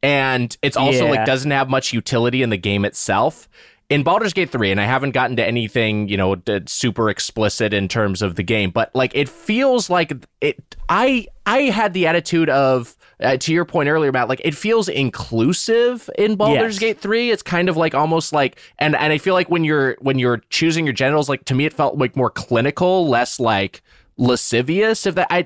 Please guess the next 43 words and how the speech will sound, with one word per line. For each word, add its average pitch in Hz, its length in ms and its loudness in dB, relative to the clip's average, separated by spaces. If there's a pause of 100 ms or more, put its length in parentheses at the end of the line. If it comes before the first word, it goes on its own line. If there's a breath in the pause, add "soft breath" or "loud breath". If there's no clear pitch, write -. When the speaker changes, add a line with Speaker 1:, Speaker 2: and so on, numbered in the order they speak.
Speaker 1:
I 175 100 0
don't 202 200 0
know 202 140 0
quite 156 300 0
how 151 160 0
they 143 140 2
were 123 120 2
able 131 160 0
to 120 80 2
balance 110 460 -2
that, 175 180 0
but 135 80 0
I 135 60 2
think 175 160 -4
by 175 100 0
drawing 127 460 0
less 131 160 -2
attention 120 540 -2
to 170 200 2
it, 185 200 0 (100)
Speaker 2:
Yeah. 156 260 4
Speaker 1:
it 135 80 2
just 151 200 0
kind 151 160 0
of 135 60 -2
feels 135 360 0
like, 131 120 0
okay, 139 360 2
I 127 100 2
can, 117 240 -2 (360 loud breath)
I 135 80 4
can 131 140 0
have 127 380 0
the 127 80 0
genitals 123 400 0
of 120 40 -6
this 110 80 -4
character 117 360 0
match 110 320 -2
their 117 140 2
body 113 320 0
type 151 360 -2
and, 101 320 -2